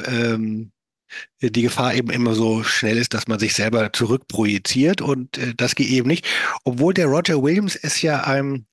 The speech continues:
auch, einen dazu versucht, weil er doch von dem, was ich wahrgenommen habe, ein wahnsinnig sympathischer Typ <laughs> gewesen ist. Also,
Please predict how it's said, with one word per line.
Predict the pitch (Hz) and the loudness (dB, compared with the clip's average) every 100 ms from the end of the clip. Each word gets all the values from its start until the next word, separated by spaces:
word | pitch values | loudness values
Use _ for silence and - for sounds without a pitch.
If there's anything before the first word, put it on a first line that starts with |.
| - | -6
auch, | 139 131 127 - - - | -2 0 -2 -6 -20 -6
einen | 123 | -2
dazu | 127 123 131 | 0 0 0
versucht, | 127 135 - | 0 0 0
weil | 120 | -2
er | 127 | -2
doch | 120 127 - - - - - _ - | 0 -2 -4 -10 -16 -16 -20 _ -4
von | 110 | 0
dem, | 120 120 | 2 2
was | 120 | 0
ich | 123 | -2
wahrgenommen | 95 110 117 120 117 | 0 2 2 2 0
habe, | 113 | -4
ein | 113 98 | -4 -4
wahnsinnig | 95 120 127 123 - | -4 -4 -2 -2 0
sympathischer | 113 - 117 113 120 110 104 - _ - | -2 -2 -4 0 0 2 0 -4 _ 0
Typ | 233 - | 0 2
<laughs> | |
gewesen | - 131 113 123 139 - 117 | 0 0 0 0 0 -2 -2
ist. | 120 147 - | 0 -2 -2
Also, | 110 110 | -4 -2